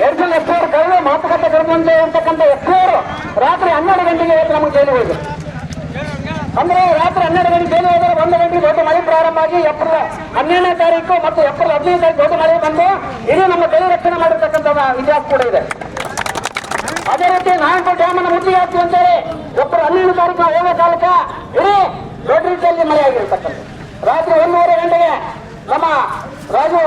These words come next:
ರಾಜುಗೌಡ ತಂದೆಯವರು ಬಂದು ಕೇಳಿದ್ರು, "ಚನ್ನಪ್ಪಯ್ಯ ಇವತ್ತು ಹೋರಾಟ ತಕ್ಕೊಳ್ರಿ" ಅಂತಂದು. "ಸರ್ ದಯವಿಟ್ಟು ಕೈ ಜೋಡಿಸ್ತೀನಿ,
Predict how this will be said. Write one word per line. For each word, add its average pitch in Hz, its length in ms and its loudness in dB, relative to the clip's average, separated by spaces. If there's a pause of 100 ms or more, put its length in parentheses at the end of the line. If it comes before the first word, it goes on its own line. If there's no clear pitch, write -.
(320)
ರಾಜುಗೌಡ 330 500 2
ತಂದೆಯವರು 349 340 2
ಬಂದು 339 200 -2
ಕೇಳಿದ್ರು, 320 400 2 (480)
"ಚನ್ನಪ್ಪಯ್ಯ 302 520 2
ಇವತ್ತು 285 280 2 (680)
ಹೋರಾಟ 277 240 2
ತಕ್ಕೊಳ್ರಿ" 262 400 -2
ಅಂತಂದು. 170 360 -4 (1120)
"ಸರ್ 294 240 0
ದಯವಿಟ್ಟು 330 320 0
ಕೈ 294 180 2
ಜೋಡಿಸ್ತೀನಿ, 330 420 2